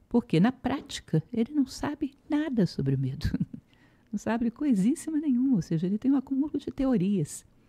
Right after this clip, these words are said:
tá? Então, todas as filosofias podem ser muito úteis se você sabe analisá-las, refletir sobre elas e extrair daí algum conteúdo que te permita ir adiante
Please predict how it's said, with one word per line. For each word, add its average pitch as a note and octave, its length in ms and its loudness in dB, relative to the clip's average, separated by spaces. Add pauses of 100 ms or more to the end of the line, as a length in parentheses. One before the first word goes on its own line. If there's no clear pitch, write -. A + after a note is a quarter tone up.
(200)
tá? - 180 -6 (720)
Então, F3+ 320 4
todas C#4+ 300 -2
as C4+ 100 2
filosofias A3 540 2
podem E3 260 2
ser D3+ 240 -2
muito D#3+ 340 0
úteis B3+ 320 -2
se E4 100 -4
você D#4+ 280 -6
sabe D3 360 0
analisá-las, F#3+ 760 2
refletir A#3+ 540 0
sobre D3 360 -2
elas G#3+ 360 -4 (300)
e A#3+ 120 4
extrair A#3+ 500 4
daí G#3 240 4
algum A#3+ 240 4
conteúdo A3 520 2
que - 100 -18
te - 80 -20
permita A3+ 540 0 (520)
ir B3+ 160 4
adiante B3 640 2